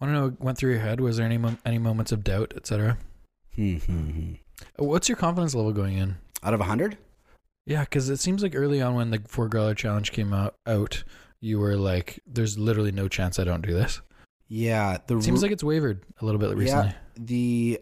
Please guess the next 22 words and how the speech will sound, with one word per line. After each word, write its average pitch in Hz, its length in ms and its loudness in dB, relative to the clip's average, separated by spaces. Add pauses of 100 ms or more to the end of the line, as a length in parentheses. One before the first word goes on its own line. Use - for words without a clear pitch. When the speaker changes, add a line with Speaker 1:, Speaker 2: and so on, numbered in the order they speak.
Speaker 2:
experts 143 520 0
jumping 117 300 0
on 120 80 2
the 107 60 0
panel, 117 500 0 (1080)
they'll 110 160 2
fuck - 280 -2
with 82 100 -2
your 76 80 -2
confidence 67 460 -2
a 76 40 -6
bit. 76 240 -4 (720)
Like, 101 220 -2
when 110 160 0
Andrew 117 360 0
Proctor 92 460 -2
says, 98 300 0
"Yeah, 90 120 0
he's 82 120 -2
gonna 87 120 -2
be 82 100 0
hammered." 101 440 0